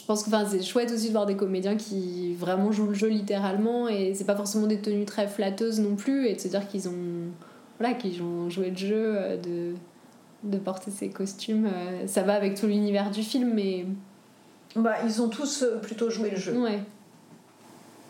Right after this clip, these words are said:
Speaker 1: Bah, c'est vraiment, euh, c'est
Speaker 2: Enfin, ils
Speaker 1: un
Speaker 2: étaient tous très sympas,
Speaker 1: Ouais.
Speaker 2: même on peut le dire.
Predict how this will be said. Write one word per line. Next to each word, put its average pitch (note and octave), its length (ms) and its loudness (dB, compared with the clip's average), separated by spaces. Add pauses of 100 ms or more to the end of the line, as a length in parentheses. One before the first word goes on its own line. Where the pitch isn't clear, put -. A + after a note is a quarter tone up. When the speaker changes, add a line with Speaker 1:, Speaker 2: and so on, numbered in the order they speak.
(1500)
Speaker 1:
Bah, E3+ 140 4
c'est F#3 160 4
vraiment, G3 400 6
euh, F#3 260 6 (600)
c'est - 180 2
Speaker 2:
Enfin, G#3+ 80 8
ils - 100 8
Speaker 1:
un A3 40 10
Speaker 2:
étaient A3+ 180 8
tous A#3 200 4
très A3+ 160 2
sympas, E3 440 0 (160)
Speaker 1:
Ouais. A3+ 260 8
Speaker 2:
même E3+ 140 4
on D#3+ 40 0
peut F3+ 200 0
le F3 160 2
dire. C#3 200 -2